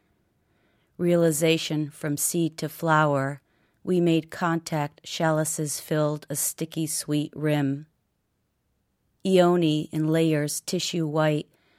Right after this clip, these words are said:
garb blooming staunchly against salt caking waves,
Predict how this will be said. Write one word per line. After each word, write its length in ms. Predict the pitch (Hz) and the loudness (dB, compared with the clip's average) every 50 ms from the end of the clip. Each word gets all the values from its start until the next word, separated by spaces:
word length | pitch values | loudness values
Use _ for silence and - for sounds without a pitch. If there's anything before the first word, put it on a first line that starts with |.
| _ _ _ _ - | _ _ _ _ 2
garb 480 | 170 165 160 160 165 160 160 156 - - - | 6 8 8 8 8 6 4 2 -2 -12 -6
blooming 440 | - 165 165 170 170 170 156 156 156 | -4 0 2 2 2 2 2 0 0
staunchly 720 | - - - - 170 160 160 160 - - - 165 151 156 | -2 -4 -4 -2 0 0 0 0 -2 -4 -2 -2 -2 0
against 460 | - 165 156 - 160 156 160 156 - | -2 -4 -4 -2 0 0 0 -2 -2
salt 440 | - - - 190 165 160 165 - _ _ | -6 -4 0 0 2 2 0 -2 _ _
caking 500 | - - 165 160 156 - 165 151 151 147 | -8 -4 -4 -4 -4 -4 -2 -2 -2 -2
waves, 560 | 143 151 151 151 151 151 147 - - - - | 0 0 0 0 0 0 -2 -4 -6 -12 -12